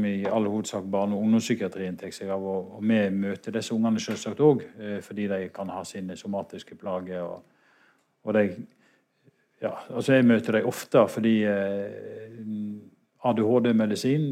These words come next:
er lite forenlig med hjertesykdom, og mange av mine hjertebarn, eh, vil også havne i den gruppa som, som blir definerte som, som hyperaktive, og, eh,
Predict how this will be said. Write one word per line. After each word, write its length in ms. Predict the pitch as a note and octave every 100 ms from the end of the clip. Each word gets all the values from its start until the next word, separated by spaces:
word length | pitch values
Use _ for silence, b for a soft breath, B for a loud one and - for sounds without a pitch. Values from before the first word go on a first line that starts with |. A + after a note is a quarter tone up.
| A2+
er 260 | A#2 A2 G#2 G2 G2+
lite 300 | A2 A#2 A2
forenlig 420 | A2 G#2+ G2+ G2
med 120 | G2+
hjertesykdom, 680 | G2+ - A2 - G2 - A2+ - _ _ _ _ _ _ _ _ -
og 180 | A2
mange 260 | G#2+ G#2+ A#2
av 100 | G2+
mine 320 | G#2 G#2+ A2 G2 F2+ F2 -
hjertebarn, 680 | A2+ G#2+ - G#2 G2+ A#2+ C3+
eh, 400 | B2 A2 G#2+ G#2 G2+ _ _ _ -
vil 160 | A2
også 180 | A2 G#2
havne 300 | G2+ F#2+ G2
i 20 |
den 160 | G2 G2
gruppa 340 | G2 - G#2+
som, 260 | F2+ G2 F#2
som 200 | - G2+ F#2+
blir 140 | G2
definerte 520 | F#2 E2 G#2 F#2+ -
som, 280 | - F#2+ F2+ -
som 200 | - G#2
hyperaktive, 840 | G2+ G2+ F#2 F2+ - F#2+ F#2 F#2
og, 180 | F2+ F2+ - b b b b b b b -
eh, 580 | G#2+ G#2 G2+ G2 F#2+